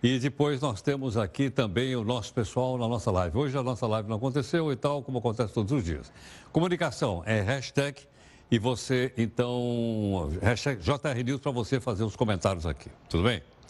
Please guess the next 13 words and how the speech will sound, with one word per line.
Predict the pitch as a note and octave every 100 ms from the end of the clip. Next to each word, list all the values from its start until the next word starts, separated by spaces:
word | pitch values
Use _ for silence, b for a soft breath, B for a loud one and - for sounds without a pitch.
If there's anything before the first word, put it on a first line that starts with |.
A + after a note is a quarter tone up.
| B B B B B B D3+
Bom, | D3+ D2+ - - -
nós | C3 G3+ G3+ -
temos | G3+ G3+ F#3 D3+
o | E3+
nosso, | E3 F3 - D#3+ D#3 -
nós | D3 E3+ C3
temos | G#3 E3+ D3+
hoje | E3 C#3+
o |
nosso | C#3 C#3+ C#3 C#3+
desafio | A#2 B2 - A#3+
ou | G3
não? | A2+ E2